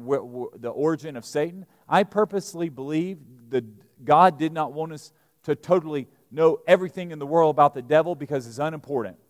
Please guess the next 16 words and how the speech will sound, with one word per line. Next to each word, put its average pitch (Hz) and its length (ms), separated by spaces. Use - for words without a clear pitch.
That's 175 240
not 170 200
the 165 60
priority 139 560
for 123 200
us. 113 260
The, 123 100
the 135 260
priority 180 600
is 120 140
that 110 180
we 180 140
need 202 160
to 160 60
be 156 140
aware 151 440